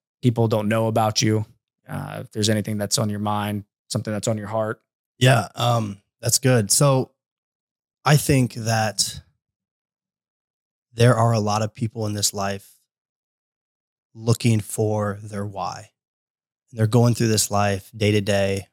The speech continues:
Speaker 2: just going through the motions. And if there's anything that I would like to leave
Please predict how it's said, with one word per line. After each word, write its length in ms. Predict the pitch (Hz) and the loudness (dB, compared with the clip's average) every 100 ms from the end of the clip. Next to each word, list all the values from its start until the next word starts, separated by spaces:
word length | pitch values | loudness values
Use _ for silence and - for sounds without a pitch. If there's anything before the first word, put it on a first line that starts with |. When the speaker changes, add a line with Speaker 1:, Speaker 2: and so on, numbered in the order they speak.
| _ _ _ _ | _ _ _ _
Speaker 2:
just 160 | 120 107 | 0 2
going 180 | 117 101 | 2 2
through 100 | 104 | -2
the 60 | 95 | -4
motions. 580 | 90 92 - 107 - - _ _ _ _ _ _ _ _ _ - | -6 -6 -8 -6 -10 -10 _ _ _ _ _ _ _ _ _ -2
And 460 | 107 101 101 101 - _ _ _ | 2 4 2 0 -6 _ _ _
if 240 | 113 - - | -2 -2 2
there's 220 | 120 110 | 4 4
anything 360 | 131 120 117 | 2 0 0
that 100 | 110 | 2
I 60 | 104 | 0
would 160 | 104 98 | 0 -2
like 180 | 101 | -4
to 80 | - | -4
leave 440 | 95 101 101 95 | -6 -4 -4 -8